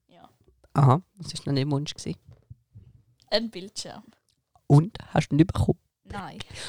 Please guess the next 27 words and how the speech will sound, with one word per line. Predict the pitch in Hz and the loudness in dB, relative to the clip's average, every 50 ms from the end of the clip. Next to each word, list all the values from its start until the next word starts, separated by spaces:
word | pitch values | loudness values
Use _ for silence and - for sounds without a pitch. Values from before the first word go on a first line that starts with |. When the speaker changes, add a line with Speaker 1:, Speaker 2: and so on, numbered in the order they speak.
| - - _ - - | -14 -16 _ -6 4
Speaker 2:
Nein. | - 135 127 135 143 160 147 139 | 4 6 8 8 8 6 4 2
Wir | - - - - - | -2 -10 -14 0 2
haben's | 127 120 113 - | 2 4 4 2
Speaker 1:
Ich | 110 | 0
Speaker 2:
ja, | - | 0
Speaker 1:
habe | 202 196 | 0 -2
ihn | 214 180 | -2 -8
gekauft. | - - - - 117 110 - - - - - - | -10 -10 -8 -6 -6 -6 -8 -10 -14 -18 -14 -6
Speaker 2:
wir | - 139 | -4 0
haben's | 143 120 120 - | 0 0 0 0
ja | 110 - | -4 0
alle | - 113 117 131 | 2 2 4 4
nicht | 131 123 120 123 _ - | 4 4 2 2 _ 0
ge-, | - - - - | 0 0 4 8
aha. | 104 113 131 131 123 123 127 127 - - - _ _ _ - - _ - 277 233 | 10 10 12 12 12 12 10 8 6 -10 -20 _ _ _ -20 -20 _ -20 -20 -16
Speaker 1:
<laughs> | - 254 226 - 240 - - | -12 -8 -6 -6 -6 -6 -6
Speaker 2:
Ich | - | 0
hab | - 151 - | 0 0 2
gemeint, | - 139 120 113 - _ _ _ _ _ _ - - _ _ | 4 2 2 2 0 _ _ _ _ _ _ -20 -20 _ _
du | 143 131 113 | 0 0 2
willst | 127 127 _ - - | 2 0 _ 0 -2
auf | 135 - - | -2 -2 0
die | - | 2
Frage. | - - 101 110 143 160 _ - - - _ - - _ _ _ _ _ _ _ _ _ _ _ _ _ _ | 4 4 6 6 4 2 _ -8 -16 -16 _ -20 -20 _ _ _ _ _ _ _ _ _ _ _ _ _ _
Speaker 1:
Ja, | 262 294 302 254 208 214 214 214 220 220 | -10 -4 -2 0 0 0 0 0 -2 -2
das | 220 233 - - | -4 -6 -8 -8
lange | - 196 202 214 226 247 | -10 -10 -12 -12 -14 -14